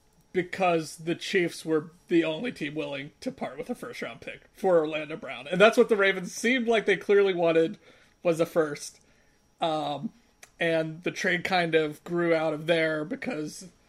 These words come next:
you know, the, the Chiefs wanted to get the Ravens second 'cause they didn't wanna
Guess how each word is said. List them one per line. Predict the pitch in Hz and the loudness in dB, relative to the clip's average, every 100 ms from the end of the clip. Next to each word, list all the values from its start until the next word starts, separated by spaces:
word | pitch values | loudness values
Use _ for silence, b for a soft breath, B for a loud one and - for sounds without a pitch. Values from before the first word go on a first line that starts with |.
| b b b | b b b
you | - 156 | -12 -10
know, | 143 139 | -8 -10
the, | 160 165 - 208 | -8 -10 -12 -12
the | 180 | -8
Chiefs | 160 190 175 - - | -6 -4 -4 -6 -12
wanted | 233 196 202 196 | -2 2 4 2
to | 175 | 0
get | 180 202 | 2 2
the | 196 | 2
Ravens | 185 220 196 175 | 6 6 6 2
second | 220 190 202 185 | 2 2 0 -2
'cause | 185 | -2
they | 165 170 | 2 2
didn't | 175 | 2
wanna | 170 170 165 165 | 2 2 2 2